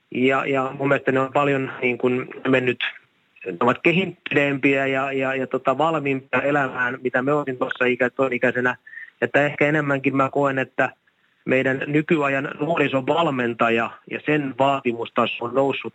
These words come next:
älyttömän paljon, että kuinka paljon joudutaan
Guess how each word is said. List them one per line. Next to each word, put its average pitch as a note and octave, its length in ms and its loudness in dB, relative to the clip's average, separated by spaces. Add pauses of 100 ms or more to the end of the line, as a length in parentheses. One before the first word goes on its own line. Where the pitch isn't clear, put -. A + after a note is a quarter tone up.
älyttömän A#2+ 640 0
paljon, A2+ 380 0
että A2 260 -4
kuinka A#2+ 260 0
paljon B2 320 0
joudutaan A#2 460 2